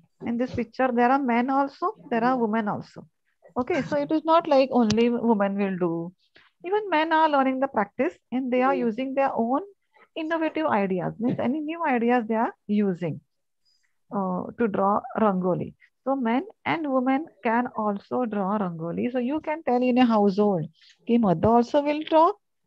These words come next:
Rangoli, if father also will draw Rangoli. Okay? Boys will draw Rangoli,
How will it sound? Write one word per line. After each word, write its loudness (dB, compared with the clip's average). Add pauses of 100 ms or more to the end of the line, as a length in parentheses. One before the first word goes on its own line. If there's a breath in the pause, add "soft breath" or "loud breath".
Rangoli, 2 (160)
if -6
father 6
also 4
will 4
draw 2
Rangoli. -6 (280)
Okay? -4 (720)
Boys 2
will -4
draw 2
Rangoli, -2